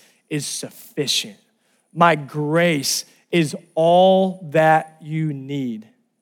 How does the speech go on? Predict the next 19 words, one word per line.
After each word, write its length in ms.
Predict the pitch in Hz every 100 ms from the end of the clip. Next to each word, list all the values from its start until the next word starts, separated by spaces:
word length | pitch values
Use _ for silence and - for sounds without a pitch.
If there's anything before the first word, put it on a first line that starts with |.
| _ _ _ _ _ _ _
For 160 | 175 170
my 200 | 147 127
power 840 | - - 156 170 196 214 226 185 _ _ _ _ _ _ _ -
is 200 | 160 151
made 280 | 151 143 - - -
perfect 680 | 180 170 - 131 107 - _ _ _ _ -
in 240 | 147 131
weakness." 680 | 123 127 120 113 107 - _ _ _ _ _ -
Y'all, 160 | 147
please, 760 | - - 185 170 180 160 135 147
if 100 | 139
you've 140 | 170
been 280 | 165 147 127 _
asleep 840 | 151 139 - 156 160 170 139 _ -
the 100 | 139
last 380 | 135 135 131 -
twenty-five 500 | 143 139 131 135 127
minutes, 260 | 123 117 _
please 840 | _ - 156 165 160 127 113 -